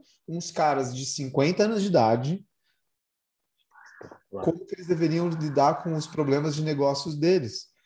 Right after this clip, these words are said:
Speaker 1: com vinte e dois anos. E, tipo,
Speaker 2: Animal.
Speaker 1: completa-, é,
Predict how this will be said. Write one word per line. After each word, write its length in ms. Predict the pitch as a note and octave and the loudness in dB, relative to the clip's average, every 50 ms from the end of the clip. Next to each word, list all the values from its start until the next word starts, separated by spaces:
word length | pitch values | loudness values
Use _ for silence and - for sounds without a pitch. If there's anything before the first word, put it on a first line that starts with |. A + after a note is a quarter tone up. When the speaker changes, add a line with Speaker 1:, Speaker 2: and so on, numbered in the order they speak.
| _ _ _ - | _ _ _ -12
Speaker 1:
com 180 | - D#3 D3+ | -8 -8 -6
vinte 440 | C3+ B2+ B2 C#3 D#3 F3 E3 - - | -6 -4 -2 -2 -2 -2 -4 -6 -4
e 20 | E3 | 0
dois 380 | D3 E3 E3 E3+ D#3+ C#3 C3+ | 2 4 6 6 4 4 2
anos. 480 | D3+ C#3+ C#3 C3 A#2 G#2 - - - - _ _ _ _ _ _ _ _ _ _ _ _ _ _ - | 0 0 -2 -4 -6 -8 -10 -14 -16 -20 _ _ _ _ _ _ _ _ _ _ _ _ _ _ -4
E, 100 | D3 C3+ | -4 -4
tipo, 240 | B2 - D#3+ C#3 G2 | -2 -2 -4 -4 -2
Speaker 2:
Animal. 220 | - G2 F#2+ G#2+ | -4 -8 -8 -8
Speaker 1:
completa-, 560 | A2 D3+ D3 - - E3+ F3+ - - G3+ F3 - | -8 -8 -6 0 2 2 2 4 4 4 4 6
é, 280 | C#3 C3+ A2+ G#2 - | 6 4 4 2 -2